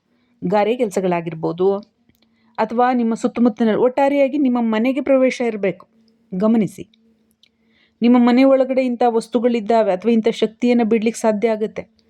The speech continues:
ಯಾವ್ಯಾವ ನೆಗೆಟಿವಿಟಿ ಬಿಡ್ಲಿಕ್ಕೆ ಸಾಧ್ಯ ಆಗುತ್ತೆ, ಅದಕ್ಕೆ ಅನುಕೂಲ ಇರ್ಬೇಕಷ್ಟೇ. ಅವ್ರು ನಿಮ್ಮ ಮನೆ ನೋಡಕ್ ಬರೋದಿಲ್ಲ, ನಿಮ್ಮನ್ನ ನೋಡಕ್ ಬರೋದಿಲ್ಲ.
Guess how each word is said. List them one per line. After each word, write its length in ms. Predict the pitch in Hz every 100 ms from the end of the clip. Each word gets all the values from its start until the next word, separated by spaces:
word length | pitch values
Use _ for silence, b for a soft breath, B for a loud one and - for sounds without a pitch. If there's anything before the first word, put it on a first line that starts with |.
| _ _ _ _ _
ಯಾವ್ಯಾವ 300 | 208 220 254
ನೆಗೆಟಿವಿಟಿ 560 | 240 220 220 247 240 247
ಬಿಡ್ಲಿಕ್ಕೆ 400 | 220 220 226 -
ಸಾಧ್ಯ 280 | 226 202 220
ಆಗುತ್ತೆ, 320 | 214 214 269
ಅದಕ್ಕೆ 280 | - 240 254
ಅನುಕೂಲ 300 | 254 285 262
ಇರ್ಬೇಕಷ್ಟೇ. 560 | 240 202 196 175 -
ಅವ್ರು 420 | 185 _ _ 214 220
ನಿಮ್ಮ 180 | 233
ಮನೆ 160 | 226 240
ನೋಡಕ್ 300 | 247 240 220
ಬರೋದಿಲ್ಲ, 320 | 226 214 220
ನಿಮ್ಮನ್ನ 320 | 214 214 220
ನೋಡಕ್ 280 | 220 208 208
ಬರೋದಿಲ್ಲ. 280 | 202 190 180